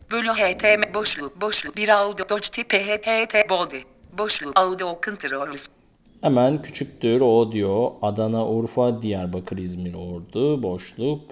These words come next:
Speaker 2: John Trolls büyüktürle yazılmakta.
Speaker 1: Sos S R C eşittir hos O G G tape eşittir audio bölü O G G.
Speaker 2: Burada bakın O G G yani ak formatı var.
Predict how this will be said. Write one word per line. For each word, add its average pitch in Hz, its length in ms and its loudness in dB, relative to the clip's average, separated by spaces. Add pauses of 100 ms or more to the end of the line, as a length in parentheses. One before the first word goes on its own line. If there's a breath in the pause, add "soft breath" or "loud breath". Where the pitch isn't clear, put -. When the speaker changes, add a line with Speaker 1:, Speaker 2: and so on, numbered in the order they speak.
(140)
Speaker 2:
John 98 300 -6
Trolls 123 760 -2 (840 soft breath)
büyüktürle 95 800 -4 (140)
yazılmakta. 101 1200 -4
Speaker 1:
Sos 208 280 6
S 208 300 6
R 208 140 0
C 220 100 6
eşittir 208 640 4
hos 208 280 4
O 220 80 -4
G 214 160 2
G 226 180 -4
tape 220 420 0
eşittir 214 460 2
audio 208 480 2
bölü 214 220 0
O 202 200 0
G 180 360 0
G. 139 80 -6 (600 soft breath)
Speaker 2:
Burada 131 340 0
bakın 131 360 0
O 113 220 0
G 113 180 2
G 107 180 -4
yani 95 420 -4
ak - 400 -10
formatı 98 560 -8
var. 110 360 -6